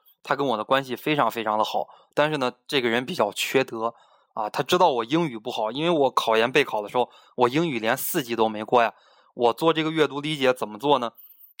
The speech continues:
我两个小时做四篇阅读理解，基本上的话只能对三到四个，啊，然后我做完以后，我一对答案，二十个阅读理解，我一看我就对了三四个，然后呢，我B C D A C，B C D A C，我随便的一蒙，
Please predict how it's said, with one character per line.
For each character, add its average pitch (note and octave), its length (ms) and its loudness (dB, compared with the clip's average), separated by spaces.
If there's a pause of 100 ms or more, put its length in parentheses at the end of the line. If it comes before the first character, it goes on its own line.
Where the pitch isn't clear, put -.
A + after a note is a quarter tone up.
我 A2+ 440 4
两 B2 240 2
个 D#3+ 80 2
小 A#2+ 220 2
时 A2 380 -2
做 D3 160 4
四 - 260 -2
篇 B2+ 180 2
阅 A#2+ 140 0
读 A2+ 140 -6
理 A2+ 160 -6
解， C3+ 240 -12 (340)
基 F3+ 180 0
本 C3+ 200 2
上 A#2 180 2
的 A#2 60 0
话 A#2 180 4
只 - 160 -4
能 G#2+ 160 -2
对 C3 160 2
三 D#3 320 0
到 C3+ 180 2
四 C3+ 300 -2
个， A2 200 -2 (640)
啊， A#2 180 2
然 C3+ 180 2
后 E3+ 80 4
我 B2+ 100 4
做 D3 160 0
完 C#3 160 2
以 B2 60 -10
后， B2 100 -8
我 A2 140 -6
一 G#2+ 80 -14
对 C3 160 0
答 A2+ 120 2
案， A#2+ 260 4
二 C#3 180 4
十 - 100 -8
个 A#2 80 -10
阅 A#2 160 -2
读 A2+ 140 -4
理 A2+ 140 -8
解， A2+ 180 -12 (300)
我 B2 100 -2
一 A2+ 60 2
看 A2+ 260 2
我 G#2+ 80 -8
就 A2+ 120 -6
对 C3 160 0
了 A2+ 100 0
三 C3 220 0
四 C3 140 -12
个， B2+ 180 -4 (300)
然 B2 160 2
后 C#3+ 120 -2
呢， B2 80 -2
我 A2 120 0
B - 180 -6
C D3 160 0
D C3+ 200 0
A C3 40 4
C，B C3 320 -4
C C3+ 240 0
D B2+ 160 2
A C3 60 4
C， B2+ 260 -2 (220)
我 A#2 100 -4
随 B2+ 260 0
便 D3+ 200 4
的 B2+ 60 -4
一 A#2+ 120 -10
蒙， B2 260 0